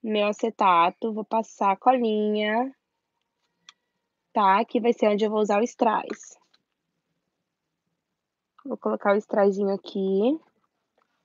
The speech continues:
Já medi, né? Mas aqui, ó, medi errado. Vou tirar uma camadinha de pedra e vou apertar.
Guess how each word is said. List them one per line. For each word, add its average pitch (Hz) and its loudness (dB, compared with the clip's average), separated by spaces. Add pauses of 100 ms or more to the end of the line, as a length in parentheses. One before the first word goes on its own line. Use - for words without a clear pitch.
(240)
Já 208 -2
medi, 202 -2
né? 226 0
Mas 214 -4
aqui, 208 -4
ó, 196 -4
medi 196 -6
errado. 220 -6
Vou 254 -16
tirar 226 -10 (1300)
uma 226 -8
camadinha 220 -6
de 202 -8
pedra 233 0 (1160)
e 226 0
vou 208 2
apertar. 208 -2